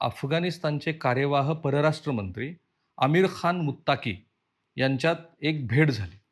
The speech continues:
आणि ही भेट ही अफगाणिस्तान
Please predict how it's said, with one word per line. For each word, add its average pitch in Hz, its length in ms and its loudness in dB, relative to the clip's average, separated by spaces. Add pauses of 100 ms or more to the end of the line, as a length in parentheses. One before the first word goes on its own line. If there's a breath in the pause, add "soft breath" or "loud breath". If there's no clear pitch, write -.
(580)
आणि 101 180 -8
ही 220 340 0
भेट 151 500 0
ही 170 380 -6
अफगाणिस्तान 156 840 -2